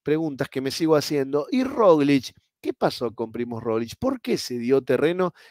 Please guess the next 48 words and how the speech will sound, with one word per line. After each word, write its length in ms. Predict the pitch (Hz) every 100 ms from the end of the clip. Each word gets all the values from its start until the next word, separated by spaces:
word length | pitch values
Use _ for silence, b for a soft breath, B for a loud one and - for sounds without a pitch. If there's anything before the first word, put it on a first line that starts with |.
| b
en 160 | 131
ese 240 | 160 170 170
repecho 480 | 147 143 208 208 165
donde 240 | 156 156
habitualmente 640 | 160 160 - 196 196 190 156
los 140 | 131
pasa 380 | 160 160 170 -
sin 280 | - - 180
ningún 280 | 175 180 185
tipo 180 | 175
de 60 | 165
problema? 240 | 151 190
Y 60 | 175
no 100 | 180
solo 220 | 202 208
los 120 | 156
pasa, 480 | - 185 147 - 117 - _ _ _ _
sino 320 | - 135 175
que 80 | 170
saca 320 | 170 175 170
diferencias. 880 | 147 127 127 127 117 107 98 107 101 b b b
Y 120 | -
en 100 | 220
el 160 | 233 240
Ineos, 520 | 214 156 131 123 - _ _ _
¿quién 280 | - 415 277
está 300 | 120 - 160
más 220 | 147 131
fuerte 400 | - 123 107 107
en 80 | 107
el 120 | 101
Ineos? 380 | 104 98 101 101
¿Geraint 380 | 165 165 147 127
Thomas, 300 | 214 247 160
como 300 | - 127 117
creen 300 | 165 180 143
dentro 340 | 151 151 147
del 160 | 123 123
Ineos 280 | 196 180 123
y 60 |
como 260 | 120 127 113
cree 240 | 160 175
el 80 | 160
mundo 300 | 135 170 151
entero, 380 | 120 139 233 185
prácticamente, 640 | 147 139 131 135 202 151
menos 240 | 131 170 123
nosotros 520 | 113 151 156 139